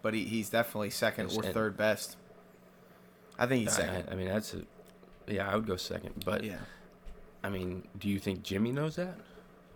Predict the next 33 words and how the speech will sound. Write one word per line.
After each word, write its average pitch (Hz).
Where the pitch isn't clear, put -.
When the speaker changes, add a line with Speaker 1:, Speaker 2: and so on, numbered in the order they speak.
Speaker 1:
No, 156
I 117
really 123
don't 120
think 117
he 113
does. 120
Speaker 2:
Because, 104
I 101
mean, 95
Karl 139
Anthony 151
Speaker 1:
He's 135
Speaker 2:
Towns, 139
Andrew 127
Wiggins, 131
Jeff 127
Teague, 127
Derrick, 117
I 107
mean, 110
that's 107
a -
solid, 104
if -
you 127
can't 127
play 113
with 98
those 123
guys, 92
I 95
mean. 92